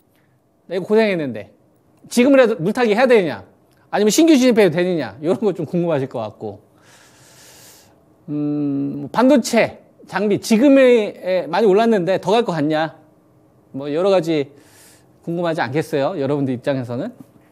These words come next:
변수들이 워낙 많으니까. 그래서 오늘 제가 명확하게 전달해 드리도록 하겠습니다. 제 관점을. 어, 잘 한번 들어보십시오. 여러분. 좋은 결과 있기를,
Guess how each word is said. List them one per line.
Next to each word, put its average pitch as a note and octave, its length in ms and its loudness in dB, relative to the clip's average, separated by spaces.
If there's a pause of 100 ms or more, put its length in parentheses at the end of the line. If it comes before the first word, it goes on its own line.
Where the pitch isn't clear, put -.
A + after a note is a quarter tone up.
(2750)
변수들이 G3 400 2
워낙 D#3+ 180 0
많으니까. B2+ 640 -4 (140)
그래서 C#3+ 140 -10
오늘 D#3+ 400 0 (460)
제가 C3 280 -4
명확하게 E3+ 560 0 (300)
전달해 C3+ 420 -4
드리도록 A2+ 440 -10
하겠습니다. D3 480 -10
제 E3+ 140 -4
관점을. D3 480 -2 (920)
어, - 300 -16
잘 A#3 180 0
한번 A#3+ 160 4
들어보십시오. F#3 600 0 (580)
여러분. - 200 -20 (640)
좋은 E3+ 240 -4
결과 D3 260 0
있기를, B2 540 -6